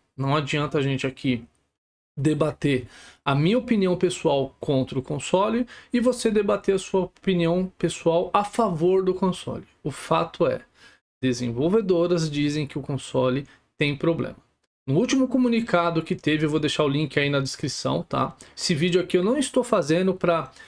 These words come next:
desmerecer simplesmente o console, é uma questão de se pensar naquilo que está acontecendo no mercado de games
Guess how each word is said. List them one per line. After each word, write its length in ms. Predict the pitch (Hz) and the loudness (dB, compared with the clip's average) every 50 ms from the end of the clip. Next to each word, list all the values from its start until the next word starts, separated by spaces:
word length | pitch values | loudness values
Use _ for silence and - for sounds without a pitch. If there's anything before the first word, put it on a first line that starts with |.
| - _ _ - | -20 _ _ -4
desmerecer 840 | 143 139 185 226 233 208 214 202 190 180 165 - - - 160 160 156 | 0 2 2 2 4 2 2 2 2 2 0 0 0 0 0 0 0
simplesmente 640 | - - 208 202 - 175 160 143 151 151 139 - | 0 0 -2 0 0 0 0 0 0 -2 -4 -4
o 20 | - | -6
console, 640 | - 135 117 - - - 147 143 165 180 202 214 - - - - _ - | -8 -8 -8 -6 -4 -2 0 2 2 2 0 -2 -6 -10 -20 -20 _ -6
é 100 | - 147 | -4 -2
uma 220 | 147 156 160 160 | 0 -2 -2 -2
questão 420 | - 175 165 - - - 170 185 | 0 -2 -2 -2 0 0 0 2
de 240 | 190 175 185 190 190 - _ - | 0 0 -2 -4 -6 -8 _ -18
se 300 | - - - - - 294 | -12 -6 -4 0 0 0
pensar 680 | 294 - 277 262 208 - - - - 175 170 180 196 | 0 0 0 0 0 0 -2 0 0 2 2 2 2
naquilo 500 | 202 196 185 - - - 170 170 180 175 - | 0 -2 -2 -4 -2 0 0 0 0 -2 -6
que 300 | - - - 147 139 147 - | -8 -8 -6 -6 -6 -6 -6
está 440 | - - - - - - 127 151 214 | -8 -8 -10 -8 -4 0 0 2 2
acontecendo 580 | - - 262 262 285 262 - - 247 240 240 | 2 0 0 0 0 0 0 2 2 2 2
no 100 | 233 233 | 2 2
mercado 420 | 240 240 240 240 233 233 226 254 226 | 2 2 0 0 0 0 0 0 0
de 80 | 233 | 2
games 460 | 214 220 202 190 202 208 208 - - | 2 2 2 2 2 0 -2 -2 -6